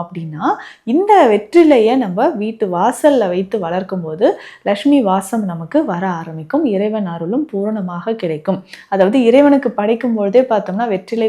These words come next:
பாக்கு வைப்போம். So, இறைவனுக்கு வந்து வெற்றிலை மாலை சாத்துவது, இது எல்லாமே நம்ம வழக்கத்துல இருக்குங்க. அதே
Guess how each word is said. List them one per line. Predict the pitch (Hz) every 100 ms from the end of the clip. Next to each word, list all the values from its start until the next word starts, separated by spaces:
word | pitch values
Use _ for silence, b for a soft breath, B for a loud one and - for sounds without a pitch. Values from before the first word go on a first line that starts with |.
| 220
பாக்கு | 190 185 185
வைப்போம். | 165 - 170 170 175 B B
So, | 208 202 190 226
இறைவனுக்கு | 262 277 247 220
வந்து | 226 240
வெற்றிலை | 202 262 240
மாலை | 220 185 208 226 226
சாத்துவது, | 190 175 175 170 170 175
இது | 226 254
எல்லாமே | 220 202 226 208 170 180 285 302
நம்ம | 175 196 226 196
வழக்கத்துல | 165 185 196 196 185
இருக்குங்க. | 160 156 165 160 B B B -
அதே | 151 202